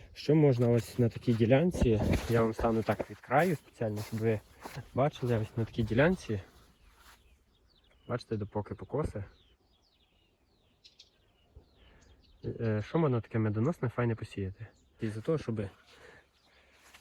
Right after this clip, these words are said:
воно не лежало облогом, а для бджоли була польза.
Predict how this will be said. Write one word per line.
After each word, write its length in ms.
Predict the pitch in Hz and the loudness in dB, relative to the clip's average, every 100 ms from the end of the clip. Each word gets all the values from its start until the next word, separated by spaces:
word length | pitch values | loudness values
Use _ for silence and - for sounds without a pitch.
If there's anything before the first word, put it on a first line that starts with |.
| _ _ | _ _
воно 180 | - 143 | 2 4
не 120 | 135 | 6
лежало 320 | 131 127 131 127 | 4 6 6 6
облогом, 440 | 127 139 170 180 - - - - - - - - - - - | 4 6 6 4 -2 -14 -16 -18 -20 -20 -20 -20 -20 -20 -14
а 80 | - | -8
для 120 | 107 | -4
бджоли 220 | 107 117 135 | -2 0 2
була 160 | 110 | 0
польза. 340 | 104 95 87 | -2 -4 -4